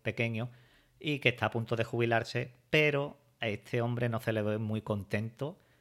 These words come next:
con la vida que ha tenido, como si no estuviera satisfecho de lo que ha hecho en la vida. Y él quiere, pues, tiene todavía esa motivación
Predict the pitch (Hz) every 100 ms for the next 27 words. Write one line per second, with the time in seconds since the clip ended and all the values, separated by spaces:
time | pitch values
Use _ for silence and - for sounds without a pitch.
0 | _ - 101 98 92 98 110 104 110 107
1 | 90 85 80 - 95 90 - 101 - 107
2 | 117 - 110 98 - 104 - 123 117 -
3 | _ - 104 101 92 - 95 - 90 85
4 | 80 78 76 _ _ - - - 156 151
5 | 143 156 143 143 143 127 113 107 101 101
6 | 98 101 - - 120 123 127 123 123 117
7 | 123 120 117 117 117 113 - 117 123